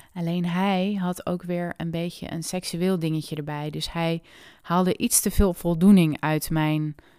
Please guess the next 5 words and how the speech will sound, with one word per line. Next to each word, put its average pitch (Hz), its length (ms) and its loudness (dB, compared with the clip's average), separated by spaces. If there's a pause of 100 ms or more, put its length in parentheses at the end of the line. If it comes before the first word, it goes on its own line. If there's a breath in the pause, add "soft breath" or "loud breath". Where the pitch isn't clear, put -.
(140 soft breath)
stralendheid 165 1200 0 (120)
voor 175 200 -2
zijn 165 160 -2
eigen 170 380 0
gewin, 147 500 -4